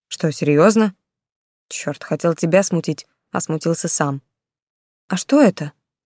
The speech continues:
«М, да так», отмахнулся он. Потом повернулся к ней и взглянул прямо в глаза, круглые, голубые и впрямь какие-то по-детски невинные. «Не знаешь и не знай. Это даже как-то прикольно».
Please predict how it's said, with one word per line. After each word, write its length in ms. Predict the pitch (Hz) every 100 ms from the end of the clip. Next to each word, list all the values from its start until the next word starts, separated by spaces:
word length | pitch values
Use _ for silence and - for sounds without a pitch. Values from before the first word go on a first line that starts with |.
| _ _ _ _
«М, 420 | 180 170 170 170 - _ _ _ _
да 400 | 180 160 160 214 - -
так», 360 | 139 - - _ _ _ -
отмахнулся 600 | 170 165 151 160 151 165
он. 180 | 147 147 _ _ _ _ _ _ _
Потом 260 | 180 220 226
повернулся 500 | 214 208 220 - 202
к 80 | 214
ней 240 | 240 233
и 20 |
взглянул 440 | 180 160 185 202 190
прямо 320 | 202 196 185
в 80 | 160
глаза, 500 | 185 190 170 147 - _ _ -
круглые, 500 | 226 196 165 151 139
голубые 600 | 170 160 156 196 185 165 _ _ _ _
и 80 | 202
впрямь 240 | - 226 220
какие-то 460 | 185 - 202 196
по-детски 480 | - 165 196 - 196
невинные. 640 | 190 185 165 143 143 175 _ _ _ _ _ _ _ -
«Не 180 | 214 240
знаешь 320 | 285 294 -
и 40 |
не 140 | 156 135
знай. 340 | 139 131 - _ _ _ _ _
Это 240 | - 208 185
даже 300 | 180 165 170
как-то 280 | 190 -
прикольно». 560 | - 185 - 139 135